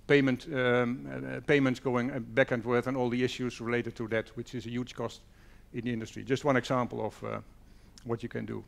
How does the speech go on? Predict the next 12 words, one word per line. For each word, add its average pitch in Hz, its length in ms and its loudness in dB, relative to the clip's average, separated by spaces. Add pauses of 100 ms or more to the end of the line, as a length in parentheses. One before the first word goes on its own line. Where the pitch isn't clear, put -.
(1400)
And 143 120 2
clearly, 175 520 12
uh, 147 240 10
it's 131 100 -4
a 165 40 0
nice 156 200 8
picture, - 320 6
but 135 140 0
these 156 160 0
things 151 240 0
do 170 240 0
happen. 135 400 4